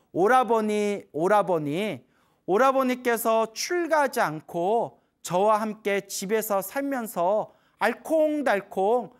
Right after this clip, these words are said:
서로 남매 우애를 즐기면서 살아간다면 저는 더 기쁘겠지만, 오라버니께서 큰 뜻을 품고 출가하시겠다는데 제가 어찌 잡을 수 있겠습니까?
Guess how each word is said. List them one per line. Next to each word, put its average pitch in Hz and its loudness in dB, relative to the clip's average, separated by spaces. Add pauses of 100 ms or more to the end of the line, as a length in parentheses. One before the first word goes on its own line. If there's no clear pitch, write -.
서로 226 2
남매 254 0
우애를 202 0
즐기면서 220 -2
살아간다면 170 -2 (340)
저는 302 -2
더 247 -2
기쁘겠지만, 180 -6 (480)
오라버니께서 254 2
큰 381 -8
뜻을 320 -4
품고 226 -6
출가하시겠다는데 185 -4 (240)
제가 196 0
어찌 - -4
잡을 143 -8
수 - -10
있겠습니까? 127 -8